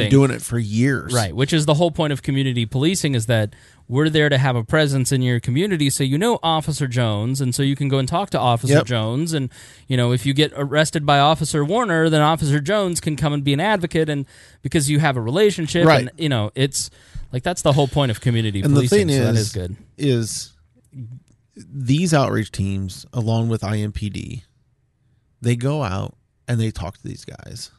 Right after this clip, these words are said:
Speaker 2: Right.
Speaker 1: "How can we help you? Do you wanna get off this street? There's, here is a card with services on it.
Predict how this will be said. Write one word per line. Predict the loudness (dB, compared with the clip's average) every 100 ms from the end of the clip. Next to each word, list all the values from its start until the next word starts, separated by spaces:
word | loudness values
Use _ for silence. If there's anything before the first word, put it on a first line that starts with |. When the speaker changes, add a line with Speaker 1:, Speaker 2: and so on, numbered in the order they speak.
| -8
Speaker 2:
Right. | -8 -8 _ _ _ _ _ _ _ _ _ _ _ _ _
Speaker 1:
"How | -8 -6
can | -2
we | -2
help | -2 -6
you? | -12 -12 -16 _ _ _ _ _ _ _ _ _ _ _ _ _ _ _ _ _
Do | 2
you | 4
wanna | 4 2
get | 0
off | -2
this | -6
street? | -8 -10 -12 -14 -10
There's, | -2 0 0 -6
here | -8 -4 -2 0
is | 0 0 -4
a | -12
card | -12 -8 -6 -6 -6
with | -8 -8
services | -8 -10 -8 -8 -8 -10
on | -12 -14
it. | -16